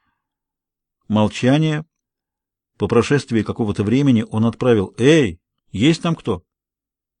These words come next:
Молчание. Щелчок, и вместо тьмы появился свет.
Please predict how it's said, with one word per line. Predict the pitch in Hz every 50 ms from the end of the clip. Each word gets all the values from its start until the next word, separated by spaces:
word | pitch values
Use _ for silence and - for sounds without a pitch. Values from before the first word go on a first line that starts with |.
| _ _ _ _ _ _ _ _ _ _
Молчание. | 120 113 147 175 - - 135 113 98 92 90 90 107 - _ _ _ _ _ _ _ _ _ _ _ _ _ _ _ _ _ _ _ _
Щелчок, | - - - - 131 139 120 - - - 202 208 208 - - - _ _ _ _ _ _ _
и | - 123 120
вместо | 113 135 143 135 - - 123
тьмы | - - 131 156 190
появился | - 147 117 113 110 135 147 - - 123
свет. | - - 101 92 82 -